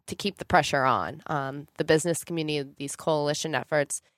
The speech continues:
it does make a difference. It keeps this issue at the forefront. All the work is not for naught. It's really building towards that bigger reauthorization and package,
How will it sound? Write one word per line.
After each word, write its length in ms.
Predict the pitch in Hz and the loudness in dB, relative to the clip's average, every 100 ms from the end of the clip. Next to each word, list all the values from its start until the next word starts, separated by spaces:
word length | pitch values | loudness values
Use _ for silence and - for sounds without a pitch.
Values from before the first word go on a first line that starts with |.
| _ - | _ -8
it 140 | - | -4
does 380 | 180 165 156 151 | 2 4 2 0
make 260 | 151 147 - | -2 -2 -4
a 60 | |
difference. 500 | - 131 - 160 151 | -2 0 2 0 0
It 120 | - | -8
keeps 320 | - 160 - - | -6 -6 -6 -4
this 180 | 151 | -2
issue 300 | - 147 156 | -2 -2 0
at 100 | 131 | 0
the 60 | - | -4
forefront. 720 | - 160 160 - 165 185 - - _ _ _ | -6 0 0 2 2 2 -2 -20 _ _ _
All 220 | - 151 160 | 2 4 4
the 80 | |
work 240 | 156 165 170 | 2 2 2
is 140 | 139 | 0
not 240 | 151 147 - | 4 4 2
for 200 | - 165 | -2 0
naught. 400 | 160 135 - - - _ _ _ _ - | 4 6 4 0 -18 _ _ _ _ -12
It's 160 | - - | -10 -2
really 240 | 175 170 | 2 2
building 520 | 156 165 156 160 156 | 4 4 4 2 0
towards 320 | 151 151 143 - | -2 -2 -2 0
that 240 | 131 - | 0 2
bigger 320 | 156 151 147 | 2 4 4
reauthorization 1080 | 151 156 143 143 143 139 135 135 - 123 127 | 4 4 4 4 -2 -2 -2 -4 -4 -6 -6
and 160 | - - | -10 0
package, 640 | 151 143 - 101 110 - | 4 4 2 -4 -4 -10